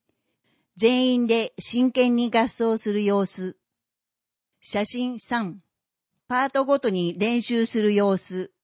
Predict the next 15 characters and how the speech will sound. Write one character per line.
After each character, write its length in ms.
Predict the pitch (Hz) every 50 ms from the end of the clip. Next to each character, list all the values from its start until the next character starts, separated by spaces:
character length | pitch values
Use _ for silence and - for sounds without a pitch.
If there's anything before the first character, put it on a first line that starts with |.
| _ _ _ _ _ _ _ _ _ _ _ _ _ _ _ _
写 220 | - - 214 214
真 340 | 202 - 233 233 233 233 196 - -
終 140 | 190 190 196
わ 120 | 196 190
り。 200 | 180 185 190 - _ _ _ _ _ _ _ _ _ _ _ _ _ _ _ _ _ _ _ _ _ _ _ _ _ _ _ _ _ _ _ _ _ -
プ 100 | 240 247
ロ 140 | 262 269
フ 120 | 254 - 269
ィ 160 | 254 254 247
ー 80 | 220 151
ル、 160 | 156 156 - _ _ _ _ _ _ _ _ -
佐 280 | - - 247 262 -
藤 320 | - 214 202 180 175 170 202
由 60 | 214
奈、 240 | 190 170 156 151